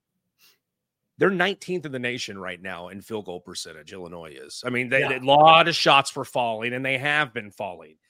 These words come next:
Speaker 1: Is this a, finally a complete team?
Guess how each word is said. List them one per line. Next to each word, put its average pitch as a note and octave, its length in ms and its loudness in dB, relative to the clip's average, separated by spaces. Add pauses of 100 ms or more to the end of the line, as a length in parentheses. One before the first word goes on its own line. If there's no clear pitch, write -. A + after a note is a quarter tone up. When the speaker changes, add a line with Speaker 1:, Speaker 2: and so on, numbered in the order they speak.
(420)
Speaker 1:
Is C#3+ 260 4
this G#3+ 360 4
a, C3+ 460 4 (480)
finally G3 520 4
a E3 80 0
complete D#3 540 -6
team? A3+ 480 -6